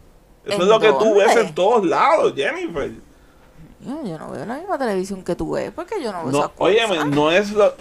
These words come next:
Speaker 1: es que no me estás entendiendo,
Speaker 2: No, no te
Speaker 1: sierva.
Speaker 2: estoy entendiendo.
Speaker 1: ¿Sabes? No es que la televisión a ti te va a decir, "Apuñala a la chamaqui-, apuñala al chamaco porque te va a quitar la nena".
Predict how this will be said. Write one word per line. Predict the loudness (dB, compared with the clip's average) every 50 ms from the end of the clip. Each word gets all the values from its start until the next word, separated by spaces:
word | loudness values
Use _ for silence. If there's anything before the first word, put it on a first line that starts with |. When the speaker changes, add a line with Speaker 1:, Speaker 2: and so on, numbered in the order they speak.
| -14 -20 -20 -18 -16
Speaker 1:
es | -16 -10
que | -8 -8 -8
no | -6 -8 -8
me | -10
estás | -10 -10 -10 -10 -8
entendiendo, | -10 -10 -8 -6 -6 -4 -2 -2 0 0
Speaker 2:
No, | 2 2 2 4 4 4 2 2 0 -2
no | -2 -4 -6
te | -4
Speaker 1:
sierva. | -2 -2 -2
Speaker 2:
estoy | -2 -4 -6 -6
entendiendo. | -8 -10 -10 -8 -8 -10 -12 -12 -14 -14 -12 -12 -10 0
Speaker 1:
¿Sabes? | 2 4 4 4 4 0 -6 -14 -20 -20 -20 _ _ _ _ -2
No | 2 4 6
es | 6 6 2 0 -2
que | -2 0
la | 2 2 2
televisión | 2 2 2 0 0 0 0 0 2 2
a | 2 0
ti | -2 0
te | 0
va | 2 4 6 6
a | 6
decir, | 4 4 4 2 2 0 -2 -6 -10 -8
"Apuñala | -6 -6 -6 -2 0 2 2 2 2 2 4 4 6 6 6 6 6
a | 6
la | 6 4 2
chamaqui-, | 0 -2 -2 -4 -4 -6 -10 -10 -8 -6 -8 -6 -4 -4
apuñala | -4 -4 -2 -2 -4 -2 0 2 4 4
al | 4 4
chamaco | 6 4 4 6 4 4 6 4 6
porque | 6 6 4
te | 4 4
va | 2 2
a | 0
quitar | 0 0 2 2 4
la | 6 6 4 4
nena". | 2 0 0 -2 -4